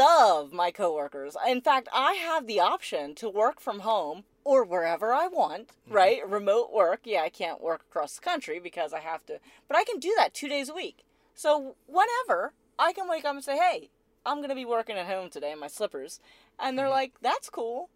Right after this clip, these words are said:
Speaker 1: <laughs> You know? As long as I'm hitting my targets and my deadlines and, you know. So, you know, is there stress? Sure, it ebbs and flows, but I can tell you this,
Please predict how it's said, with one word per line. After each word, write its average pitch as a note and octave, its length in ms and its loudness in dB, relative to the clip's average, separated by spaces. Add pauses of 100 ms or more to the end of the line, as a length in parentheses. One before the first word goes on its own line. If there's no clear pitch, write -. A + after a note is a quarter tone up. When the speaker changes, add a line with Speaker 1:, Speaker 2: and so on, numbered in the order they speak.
Speaker 1:
<laughs> G4 60 4 (760)
You E4+ 140 2
know? D#4 260 6 (420)
As C#4 200 0
long D#4+ 220 2
as F4+ 100 -8
I'm C4+ 160 -4
hitting A3 260 -4
my F3 160 -4
targets A#3+ 500 -2
and F#3+ 80 -12
my F3 120 -6
deadlines F3 500 -4
and, D#3+ 240 -18
you G#3+ 120 -12
know. C3+ 180 -8 (520)
So, - 140 -4 (140)
you D5+ 280 -2
know, F3 220 2 (320)
is B4+ 220 0
there B4+ 180 -2
stress? A#4+ 400 -8
Sure, C#5+ 500 -4
it A3 120 0
ebbs B3 200 0
and C4+ 160 -10
flows, F4 440 -2
but G#4 460 -6 (920)
I G#3 140 -6
can G#3 160 -12
tell G3 200 -8
you F3+ 140 -14
this, C#4+ 540 -4